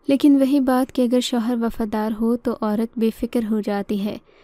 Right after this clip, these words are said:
मैं भी बेफिक्री में ही थी, इसलिए अपने शौहर को ज़्यादा डिस्टर्ब नहीं करती थी। वो अक्सर रात को अपने पढ़ाई वाले कमरे में मौजूद होते। एक रात मैं उन्हें चाय देने के लिए गई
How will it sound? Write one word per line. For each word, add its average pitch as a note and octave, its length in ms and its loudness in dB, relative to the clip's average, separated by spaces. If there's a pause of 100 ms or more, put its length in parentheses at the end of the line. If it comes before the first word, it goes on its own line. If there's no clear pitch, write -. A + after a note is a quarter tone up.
(260)
मैं A3+ 160 6
भी A#3 120 2
बेफिक्री A3+ 540 0
में A3+ 140 2
ही A3 180 0
थी, A3 280 -4 (560)
इसलिए C#4 360 2
अपने C4+ 220 0
शौहर A#3+ 320 0
को B3 200 -2
ज़्यादा A3+ 340 0
डिस्टर्ब A3+ 540 -2
नहीं G#3+ 240 2
करती G#3 300 -4
थी। - 280 -4 (580)
वो D4 60 6
अक्सर D4+ 280 2
रात B3+ 240 0
को B3+ 100 -4
अपने B3+ 200 -2
पढ़ाई A#3 380 0
वाले A#3 260 0
कमरे A3+ 340 0
में A3+ 140 2
मौजूद G#3+ 460 -2
होते। G#3+ 440 -4 (520)
एक A#3 240 4
रात G#3+ 320 -2
मैं A3 120 2
उन्हें G#3+ 260 2
चाय A3 280 0
देने G#3 300 0
के A3 140 -2
लिए G#3+ 200 0
गई A#3+ 260 0